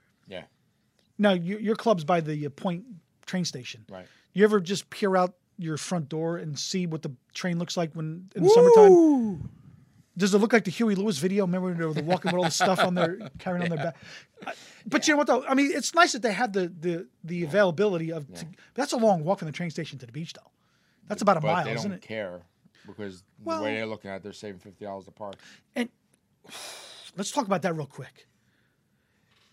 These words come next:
Speaker 2: You wanna go to a restaurant or a club in the fall, spring, s-, wintertime down at the shore.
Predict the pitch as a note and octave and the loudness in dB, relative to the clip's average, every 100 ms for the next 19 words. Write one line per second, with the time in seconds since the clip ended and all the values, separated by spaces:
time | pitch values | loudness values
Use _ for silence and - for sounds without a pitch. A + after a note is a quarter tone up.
0 | _ - A3+ D4+ B3+ A3 G#3+ G#3 - G3+ | _ -4 2 2 4 4 2 0 -2 -2
1 | F#3+ F#3 G3+ - _ _ _ _ _ _ | -2 -4 -8 -16 _ _ _ _ _ _
2 | - F3 D#3+ F#3+ - F#3 D#3+ C#3+ F3 E3 | -8 -4 0 -2 0 -4 -4 -6 -6 -6
3 | D3+ G3 E3+ D#3 C#3+ - - E3 E3 D#3+ | -8 -8 -6 -6 -8 -10 -4 0 2 0
4 | C#3 - - - E3 E3 D3+ - - - | -4 -6 -6 -6 -6 -6 -8 -10 -12 -16
5 | _ - D#3+ E3 F3 - E3 E3 C#3 E3 | _ -14 -8 -8 -8 -8 -6 -6 -4 -4
6 | E3 D#3 G3 C#3+ C3+ - C3+ | -4 -8 -12 -14 -12 -10 -12